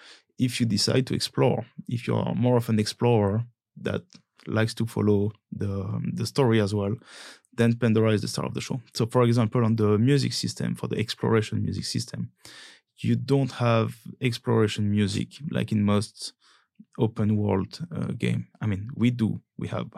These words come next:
hours of recording of exploration music, but it's for you to trigger the music as a player. So if you just explore,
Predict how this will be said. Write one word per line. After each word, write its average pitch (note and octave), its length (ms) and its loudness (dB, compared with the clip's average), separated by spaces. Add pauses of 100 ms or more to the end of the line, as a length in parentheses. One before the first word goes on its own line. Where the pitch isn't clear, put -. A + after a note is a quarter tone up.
hours A#2+ 300 0
of - 160 -8
recording G2+ 400 -4
of - 140 -8
exploration - 520 -6
music, - 360 0 (680)
but A2 220 2
it's A#2 220 0
for C3 240 0
you C3 180 2
to A#2+ 100 -4
trigger G#2+ 380 -2
the F#2+ 100 -4
music G2+ 360 -4 (120)
as A2 120 -2
a A#2 80 -2
player. F3 380 -6 (460)
So A2 300 2
if A#2+ 160 6
you E3+ 80 6
just D3+ 300 4
explore, A#2 560 4